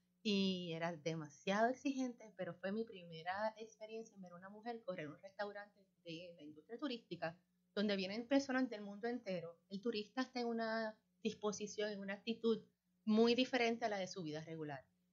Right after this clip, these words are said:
Está dispuesto a hacer muchas cosas que no se atreve a hacer, entonces está desinhibido y hay que tener una gran fortaleza de carácter para manejar ese tipo de personas que estamos intoxicando con alcohol. Hay que estar bien consciente de lo que uno está haciendo, muy responsable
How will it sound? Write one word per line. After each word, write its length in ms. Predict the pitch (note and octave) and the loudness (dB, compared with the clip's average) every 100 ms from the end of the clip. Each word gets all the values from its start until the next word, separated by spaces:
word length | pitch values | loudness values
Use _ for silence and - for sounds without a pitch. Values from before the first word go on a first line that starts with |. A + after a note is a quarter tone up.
| - | 2
Está 420 | G#3+ - - G3+ | 2 2 2 4
dispuesto 420 | A3+ A3+ A3+ A3 | 4 2 0 2
a 40 | A3+ | -2
hacer 160 | A3+ | -2
muchas 260 | G3+ F#3+ B3 | -8 -6 -4
cosas 320 | - C#4+ D4+ | 0 0 0
que 100 | - | 2
no 120 | C#4 C4+ - _ | 6 6 2 _
se 60 | C4+ | 2
atreve 400 | C4 B3+ F#3+ F3+ | 2 2 0 0
a 60 | D4+ | -4
hacer, 360 | - F3 F3 _ _ _ | 0 0 0 _ _ _
entonces 540 | G3 G3 G3 F3+ F3+ A#3 | 2 2 4 2 2 -4
está 200 | - F#3 | -4 -2
desinhibido 880 | A#3+ D#4 D#4+ F4 G#3 F3+ E3+ F3+ - | 0 2 2 2 0 -2 -4 -4 -6
y 100 | G#3 | -4
hay 140 | F#3 | -4
que 80 | - | -8
tener 280 | - A#3 A#3+ | -8 -6 -4
una 200 | A3+ G#3+ | -4 -6
gran 260 | G3 F#3 F#3 | -6 -6 -4
fortaleza 520 | A3+ A3+ A#3+ A#3 B3 | -4 0 0 0 -4
de 80 | A#3+ | 0
carácter 480 | A#3 A3+ A3+ G#3+ A3 | 2 2 0 -6 -4
para 200 | F#3 F3 | -2 -2
manejar 460 | E3 D#3+ E3 G#3+ | -6 -8 -6 -6
ese 180 | F#3 F3+ | -6 -16
tipo 220 | F3+ F3 G3+ | -18 -8 -8
de 60 | |
personas 500 | G3+ A3+ - A#3+ A#3+ - | -6 -10 -8 -8 -8 -10
que 60 | F#3+ | -8
estamos 400 | D3+ E3+ A3 _ - | -4 -4 -6 _ 0
intoxicando 720 | G#3 F#3 D#3+ D3 C#3 C#3+ D3 | 0 0 -6 -8 -6 -6 -6
con 120 | A3 | -4
alcohol. 380 | E4 - E3+ E3+ _ _ | -4 2 0 0 _ _
Hay 100 | - | -2
que 60 | D4+ | 0
estar 220 | C#4+ E4+ | 2 2
bien 200 | A#3+ A3+ | 4 2
consciente 480 | C#4 B3+ - A3+ A3 | 4 2 2 -4 0
de 80 | E3 | 0
lo 80 | D#3+ | -2
que 60 | |
uno 100 | D#3 | -12
está 160 | - A#3 | -6 -6
haciendo, 500 | A3+ A3 G#3+ F3+ E3+ | -2 -2 -2 -4 -6
muy 220 | F#3 G3+ G#3+ | -6 -4 -4
responsable 720 | F#3 - D3+ C3+ D3 C#3+ | -4 -12 -20 -18 -16 -16